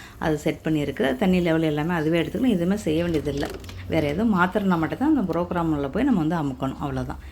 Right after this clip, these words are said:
இப்போ நம்மளோட துணிகள் ரெடி ஆயிருச்சு, துவ-, துவைச்சாச்சு. இப்போ நம்ம காய போட்டு உங்கள்கிட்ட காட்டுறேன்.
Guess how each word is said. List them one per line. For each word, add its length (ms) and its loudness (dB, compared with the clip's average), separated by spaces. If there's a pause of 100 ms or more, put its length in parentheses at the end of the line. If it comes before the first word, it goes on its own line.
(140)
இப்போ 220 -2
நம்மளோட 260 0
துணிகள் 400 0
ரெடி 280 -2
ஆயிருச்சு, 320 -4
துவ-, 300 -4
துவைச்சாச்சு. 600 -4 (280)
இப்போ 140 -4
நம்ம 160 0
காய 300 -4
போட்டு 360 0
உங்கள்கிட்ட 20 -4
காட்டுறேன். 480 -10